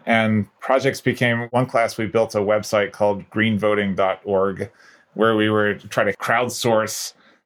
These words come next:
how politicians stood on various issues. And then we did another one called Water Score, which we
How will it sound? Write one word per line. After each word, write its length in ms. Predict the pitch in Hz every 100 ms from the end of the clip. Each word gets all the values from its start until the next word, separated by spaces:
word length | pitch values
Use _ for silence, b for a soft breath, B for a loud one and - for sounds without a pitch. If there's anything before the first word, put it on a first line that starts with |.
| _
how 480 | - 131 123 120 113
politicians 720 | - 127 123 - 123 - 107
stood 320 | - - 120 113
on 160 | 107
various 480 | 104 104 104 98 -
issues. 640 | 110 104 113 104 101 - b b b b -
And 160 | 123
then 180 | 127 123
we 80 | 123
did 140 | 123
another 320 | 120 113 139
one 320 | 131 123 117 -
called 560 | - 117 110 101 - -
Water 400 | - 107 123 120
Score, 560 | - - 101 104 107 107 -
which 380 | 117 104 - - b b -
we 440 | 117 117 113 104